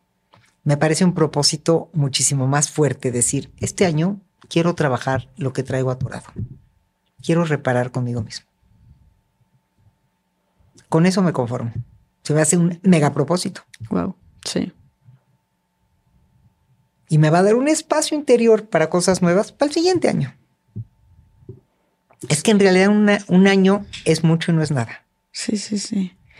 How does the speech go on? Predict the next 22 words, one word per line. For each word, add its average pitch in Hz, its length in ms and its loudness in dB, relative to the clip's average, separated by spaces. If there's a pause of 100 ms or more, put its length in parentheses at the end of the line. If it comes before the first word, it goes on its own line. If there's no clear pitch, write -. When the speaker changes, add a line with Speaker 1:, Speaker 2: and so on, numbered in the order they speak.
(440)
Speaker 1:
Entonces, 190 800 2 (920)
a 160 100 -2
la 175 140 4
hora 220 140 2
de 247 120 2
cerrar 165 360 2
ciclos, - 720 -6 (1800)
a - 100 0
mí 190 140 6
me 208 140 4
gusta 190 340 0
la 185 80 2
metáfora 147 500 0
de 135 260 -2 (1200)
cerrar 175 480 2
una 240 220 2
puerta 165 380 -2 (1300)
da 156 200 2
la 165 140 2
posibilidad 139 600 2
de 147 100 2
abrirla. - 480 -4